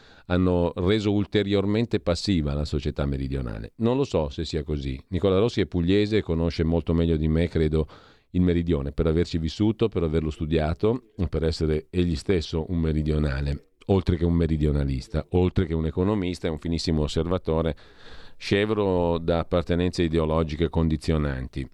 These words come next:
per cui ne sa sicuramente di più l'economista e il professor Nicola Rossi, però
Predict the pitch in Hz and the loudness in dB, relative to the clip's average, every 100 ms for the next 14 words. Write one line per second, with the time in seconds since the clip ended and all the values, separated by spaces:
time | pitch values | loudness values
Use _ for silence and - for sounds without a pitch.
0 | _ - 101 - 98 85 90 - 110 104 | _ -4 -4 0 2 2 2 2 0 0
1 | 98 101 104 104 117 104 90 - 98 107 | -4 0 0 2 0 0 -2 0 0 0
2 | - 92 82 82 82 82 82 87 90 73 | -2 -4 -2 0 0 2 2 0 -2 -2
3 | 73 73 80 78 71 76 71 65 57 - | -4 -2 0 0 0 -2 -2 -4 -10 -12
4 | - 151 120 78 | -10 -4 -2 -2